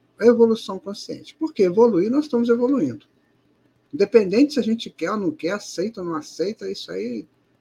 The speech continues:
não tem problema. A, a vida faz a gente crescer, né? A vida faz a gente evoluir.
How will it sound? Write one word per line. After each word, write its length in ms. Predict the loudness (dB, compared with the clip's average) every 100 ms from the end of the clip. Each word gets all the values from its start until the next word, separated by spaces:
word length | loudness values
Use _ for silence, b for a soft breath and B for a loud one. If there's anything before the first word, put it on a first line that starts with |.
| _ _ -4
não 120 | -2
tem 200 | 0 -2
problema. 560 | -2 -8 -10 -16 _ _ _ _ _
A, 420 | -6 -6 -4 -2 -2
a 20 |
vida 520 | -4 -4 -2 0 -4
faz 300 | -8 -8 -6
a 60 | -8
gente 280 | -10 -14
crescer, 560 | -16 -16 -16 -16 -16 -14
né? 160 | -14 -12
A 60 | -6
vida 260 | -4 -4
faz 220 | -2 0 2
a 60 |
gente 220 | 2 0
evoluir. 640 | -2 -4 -4 -2 -4 -8